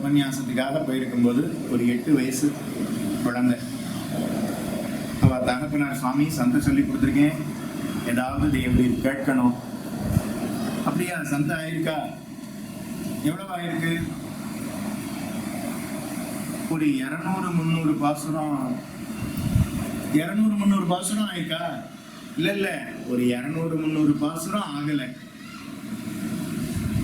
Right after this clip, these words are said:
"நாலாயிரமும் பூர்த்தி ஆகக்கூடிய வேலை,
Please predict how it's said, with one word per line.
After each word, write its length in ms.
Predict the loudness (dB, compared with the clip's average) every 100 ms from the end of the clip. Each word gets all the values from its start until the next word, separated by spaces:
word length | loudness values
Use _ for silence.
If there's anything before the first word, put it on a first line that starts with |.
| 0 -2 0 2 4
"நாலாயிரமும் 1080 | 4 2 -4 -6 -8 -10 -6 -2 0 0 -2 -4 -8 -10 -16 -16 -10
பூர்த்தி 340 | -6 -4 -2 -4
ஆகக்கூடிய 720 | -4 -6 -8 -4 -2 -2 -2
வேலை, 280 | -6 -4